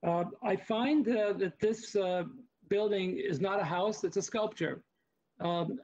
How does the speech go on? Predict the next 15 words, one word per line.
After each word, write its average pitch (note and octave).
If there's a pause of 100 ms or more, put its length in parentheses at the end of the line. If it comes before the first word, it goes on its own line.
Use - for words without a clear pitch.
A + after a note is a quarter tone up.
(120)
I'm F#3+
very A#3+
fascinated G3+
with F3+
the E3+ (420)
gables G3
up F#3
and F#3+
down F#3
and E3+
the D3+
peaks -
and D#3+
the D#3+
valleys F3